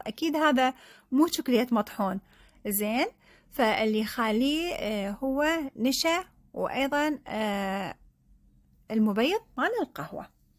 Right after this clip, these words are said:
فحبيت أفيدكم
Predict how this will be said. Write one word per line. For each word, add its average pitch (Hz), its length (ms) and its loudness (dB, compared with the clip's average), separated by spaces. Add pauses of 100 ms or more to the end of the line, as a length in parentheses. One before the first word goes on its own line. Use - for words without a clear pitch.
(880)
فحبيت 330 1300 2
أفيدكم 277 600 -4